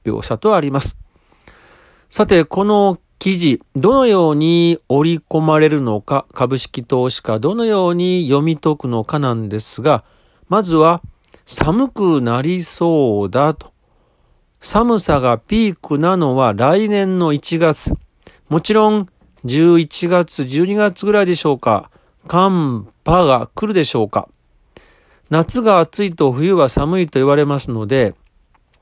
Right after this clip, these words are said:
そこで私たちは冬支度です。例えば株式市場では寒くなりますとコートが売れる、アパレルの会社が元気になると言われてます。もちろん百貨店もそうですね。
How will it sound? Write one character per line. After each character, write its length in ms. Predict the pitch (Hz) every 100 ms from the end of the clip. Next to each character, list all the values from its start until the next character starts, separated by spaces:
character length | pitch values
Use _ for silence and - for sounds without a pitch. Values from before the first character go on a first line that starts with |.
| _ -
そ 120 | - 135
こ 100 | 170
で 60 |
私 280 | 175 165 175
た 100 | 131
ち 140 | - 120
は 140 | 113
冬 360 | - 175 226 220
支 160 | 208
度 340 | 208 165 - 113
で 120 | 120
す。 260 | - - - _ _ _ _ _ _ _ _ - 196
例 100 | 254
え 20 |
ば 140 | 190
株 240 | 180 190 208
式 240 | - 202
市 160 | 180 180
場 220 | 180 147
で 120 | 131
は 400 | 131 156 143 110
寒 260 | - 190 220
く 120 | 202
な 120 | 160
り 120 | 147
ま 140 | 143 135
す 100 | -
と 180 | 127 -
コ 400 | - 233 202 156
ー 40 |
ト 300 | 120 - 202
が 260 | 185 139 107
売 200 | 107 139
れ 220 | 147 143
る、 260 | 131 160 156 _ _ _ _ _
ア 140 | - 147
パ 160 | 196
レ 100 | 208
ル 100 | 202
の 200 | 190 180
会 280 | 156 165 156
社 160 | 143 151
が 160 | 147
元 320 | 131 151 151
気 120 | 135 123
に 60 |
な 100 | 127
る 100 | 123
と 100 | 120
言 60 | 175
わ 60 |
れ 80 | 143
て 100 | 123
ま 120 | 107
す。 180 | - -
も 120 | 127
ち 180 | 135 -
ろ 120 | 208
ん 140 | 196 165
百 260 | 156 151 -
貨 160 | 151
店 300 | 143 143 139
も 120 | 135 131
そ 440 | - 131 123 104
う 40 |
で 100 | 98
す 200 | 95 -
ね。 180 | 135 180